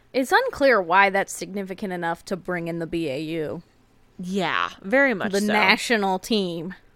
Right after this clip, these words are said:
Speaker 1: Yeah.
Speaker 2: That's like bringing in the big leagues, like, right off
Speaker 1: Yeah.
Speaker 2: the bat.
Speaker 1: We, this isn't a serial killer that we know of yet. It's just
Speaker 2: Well,
Speaker 1: a
Speaker 2: right. Yeah.
Speaker 1: house explosion.
Speaker 2: It's, <laughs> it's just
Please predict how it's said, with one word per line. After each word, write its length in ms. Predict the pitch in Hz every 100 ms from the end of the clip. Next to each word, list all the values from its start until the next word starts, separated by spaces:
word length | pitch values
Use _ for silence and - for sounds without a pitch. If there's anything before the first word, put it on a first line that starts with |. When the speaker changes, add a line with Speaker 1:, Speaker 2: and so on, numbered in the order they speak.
| _
Speaker 1:
Yeah. 240 | 180 160 -
Speaker 2:
That's 220 | 175 220
like 160 | 294 202
bringing 340 | 185 165 165
in 140 | 151 147
the 80 |
big 220 | 143 143 110
leagues, 540 | 101 82 - - - -
like, 240 | 117 -
right 200 | 160 160
off 120 | -
Speaker 1:
Yeah. 200 | 190 160
Speaker 2:
the 60 | 165
bat. 280 | 101 73 - _ _ _ _ _ - _ _ _ _ -
Speaker 1:
We, 180 | 226
this 280 | 226 208 220
isn't 220 | 226 202 202
a 60 | 202
serial 520 | - 180 175 175 170
killer 380 | - 170 156 165
that 140 | 170
we 140 | 180 175
know 260 | 175 175
of 180 | 170 165
yet. 500 | 175 170 170 170 175 _ _ _ _ _ - - -
It's 100 | -
just 120 | 247
Speaker 2:
Well, 80 | 254
Speaker 1:
a 20 |
Speaker 2:
right. 480 | 240 285 240 139 - -
Yeah. 240 | 175 170 180
Speaker 1:
house 160 | 156
explosion. 720 | - - - 165 165 143 180 185
Speaker 2:
It's, 180 | 320 349
<laughs> 0 |
it's 420 | - - 466 -
just 280 | 784 698